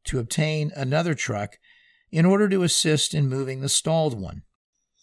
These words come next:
The other two men remained with the stalled pickup truck along with two other officers.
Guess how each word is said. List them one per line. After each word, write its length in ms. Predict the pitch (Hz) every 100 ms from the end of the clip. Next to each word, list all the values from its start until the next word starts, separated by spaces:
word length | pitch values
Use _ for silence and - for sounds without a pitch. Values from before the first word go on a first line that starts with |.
| _ -
The 160 | 135
other 180 | 208 247
two 200 | 196 240
men 240 | 185 170
remained 520 | 151 131 123 143 160 165
with 320 | 131 160 180
the 40 |
stalled 460 | 175 - 151 151 135
pickup 400 | 185 185 120 107
truck 340 | - 107 110 - - -
along 360 | - 127 156 170
with 120 | 156
two 220 | - 160
other 260 | 123 135 156
officers. 720 | 180 202 110 - 80 85 -